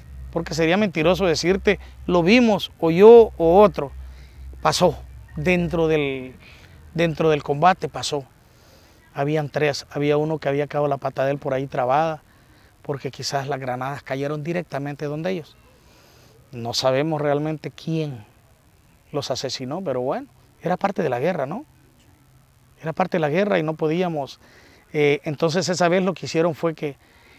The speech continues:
el oficial de, de compañía, eh, Álvarez Silva, pidió otros treinta soldados de, de seguridad para nosotros. Tuvieron miedo, hubo miedo.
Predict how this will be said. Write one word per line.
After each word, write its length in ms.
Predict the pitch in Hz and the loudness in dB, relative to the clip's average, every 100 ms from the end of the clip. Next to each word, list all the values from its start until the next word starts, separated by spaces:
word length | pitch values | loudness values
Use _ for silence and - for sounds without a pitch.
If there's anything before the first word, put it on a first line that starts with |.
| _ | _
el 140 | 151 151 | 2 2
oficial 560 | 147 151 131 156 185 | 2 0 4 6 6
de, 260 | 165 143 120 | 4 0 -2
de 140 | 113 | -6
compañía, 680 | - 139 143 147 175 202 196 _ _ _ _ _ _ _ _ | -8 -4 -2 0 0 -4 -6 _ _ _ _ _ _ _ _
eh, 460 | 156 131 123 120 - _ - | -6 -4 -6 -10 -20 _ -8
Álvarez 360 | 147 156 151 | -2 0 0
Silva, 460 | - 170 180 175 - _ _ _ _ _ _ _ | 0 -2 -2 -6 -10 _ _ _ _ _ _ _
pidió 480 | - 165 180 196 196 - | -4 0 4 4 2 2
otros 340 | 202 - 165 | 0 0 -6
treinta 380 | - 214 214 139 | 2 2 2 -2
soldados 560 | - 170 156 214 175 139 | 0 4 8 10 8 2
de, 80 | - - | -12 -4
de 80 | - | -2
seguridad 600 | - 190 196 175 160 170 | 2 2 2 2 6 6
para 140 | 180 | 6
nosotros. 520 | 160 147 165 202 170 143 - - _ _ - | 4 4 2 2 0 -2 -10 -20 _ _ -2
Tuvieron 360 | 156 180 202 | 8 10 10
miedo, 300 | 185 214 185 - _ _ _ _ _ _ _ _ | 8 8 6 2 _ _ _ _ _ _ _ _
hubo 180 | 165 170 | 0 2
miedo. 360 | 170 156 135 | 2 2 0